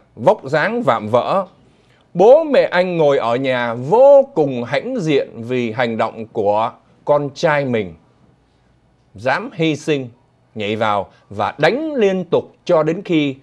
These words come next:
cái tên Khazani lại bất tỉnh tại chỗ, mặt mày đầy máu me. Ngày hôm nay thì tất cả bố mẹ của ba anh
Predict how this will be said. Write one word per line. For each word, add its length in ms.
cái 180
tên 280
Khazani 760
lại 180
bất 300
tỉnh 280
tại 320
chỗ, 480
mặt 300
mày 340
đầy 340
máu 360
me. 260
Ngày 120
hôm 160
nay 240
thì 100
tất 280
cả 400
bố 220
mẹ 340
của 180
ba 340
anh 220